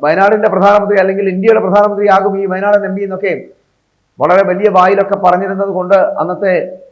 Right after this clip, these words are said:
ജനങ്ങൾ, അതായത് വയനാട്ടിലെ ജനങ്ങൾ വളരെ പ്രതീക്ഷയോടുകൂടി നാല് ലക്ഷത്തിലധികം ഭൂരിപക്ഷമൊക്കെ നൽകി ഈ രാഹുൽ ഗാന്ധി അവിടെ നിന്ന് വിജയിപ്പിച്ചു കയറ്റുമൊക്കെ ചെയ്തു. പക്ഷേ ഇപ്പോൾ അത് നടക്കില്ല, ഉറപ്പാണ്. പിന്നെ ഈ കൊടി പിടിക്കാതെയുള്ള യാത്ര തരംതാണ നടപടിയാണ് എന്ന് പറയാതിരിക്കാൻ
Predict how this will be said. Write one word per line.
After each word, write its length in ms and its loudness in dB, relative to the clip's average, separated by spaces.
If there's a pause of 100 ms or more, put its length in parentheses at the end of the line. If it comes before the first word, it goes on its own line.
(200)
ജനങ്ങൾ, 400 0
അതായത് 280 2
വയനാട്ടിലെ 460 -2
ജനങ്ങൾ 300 -6
വളരെ 220 -2
പ്രതീക്ഷയോടുകൂടി 680 -4
നാല് 200 -2
ലക്ഷത്തിലധികം 580 -6
ഭൂരിപക്ഷമൊക്കെ 600 -4
നൽകി 220 -4 (420)
ഈ 120 4
രാഹുൽ 280 4
ഗാന്ധി 280 2
അവിടെ 220 0
നിന്ന് 260 -4
വിജയിപ്പിച്ചു 480 -4
കയറ്റുമൊക്കെ 540 -6
ചെയ്തു. 260 -6
പക്ഷേ 220 -4 (760)
ഇപ്പോൾ 260 -6
അത് 140 0
നടക്കില്ല, 320 -6 (960)
ഉറപ്പാണ്. 360 0 (260)
പിന്നെ 240 -4
ഈ 20 -4 (120)
കൊടി 240 0
പിടിക്കാതെയുള്ള 560 2 (100)
യാത്ര 200 0 (520)
തരംതാണ 360 0 (120)
നടപടിയാണ് 460 -2
എന്ന് 140 -8
പറയാതിരിക്കാൻ 420 -4